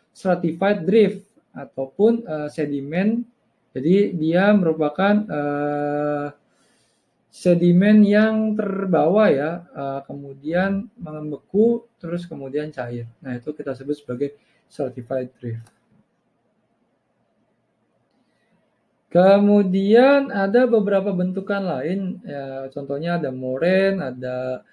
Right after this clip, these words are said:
dataran rendah atau outwash plain ataupun ket-, eh, kettles. Kettles itu cek-,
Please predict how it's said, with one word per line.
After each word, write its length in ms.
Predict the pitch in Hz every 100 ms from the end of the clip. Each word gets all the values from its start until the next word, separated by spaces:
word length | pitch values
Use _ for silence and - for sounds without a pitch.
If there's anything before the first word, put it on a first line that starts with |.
| _ _
dataran 880 | - 127 - 131 135 139 135 135 135
rendah 480 | 135 135 147 120 -
atau 240 | - -
outwash 480 | 147 131 - 135 135 _
plain 240 | 185 190
ataupun 400 | 170 - - 139
ket-, 240 | 135 135 123 _ _ -
eh, 480 | 135 127 127 127 127
kettles. 480 | 139 - 180 220 220
Kettles 400 | - 143 147 -
itu 100 | 180
cek-, 320 | 175 147 -